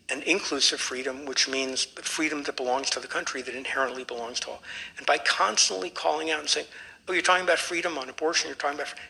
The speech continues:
you're talking about exclusive freedom. We're talking about inclusive freedom. So I think, to me, it making, realizing where these ideas came from, that one of them came out of segregation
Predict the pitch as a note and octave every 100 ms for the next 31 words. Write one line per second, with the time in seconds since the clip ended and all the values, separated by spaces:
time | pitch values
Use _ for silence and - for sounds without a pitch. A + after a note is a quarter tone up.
0 | - A3 G3 F#3 D#3+ D3 - - C#3 -
1 | B2+ C#3 A#2+ - - _ _ _ G3 G#3
2 | D#3 D3 C#3+ C3+ C#3+ C#3+ B2 - - -
3 | - - - _ - - - - D3+ -
4 | G#3+ G3+ - - _ _ _ - D3 D#3
5 | G#3 F3+ D3+ - - _ _ _ _ _
6 | _ _ _ _ _ _ - F#3+ - -
7 | - C#3+ G3+ G3 F3 F3 - _ _ _
8 | C3 F3+ G#3+ G3+ - D#3 C3 D#3+ F#3+ G3
9 | F3 E3+ D3+ C3+ - D3 C#3 D3 - -
10 | - _ _ - B2+ E3 D3 C#3+ - E3
11 | F3+ D#3+ D#3+ - C#3 B2+ B2 - F2+ -
12 | -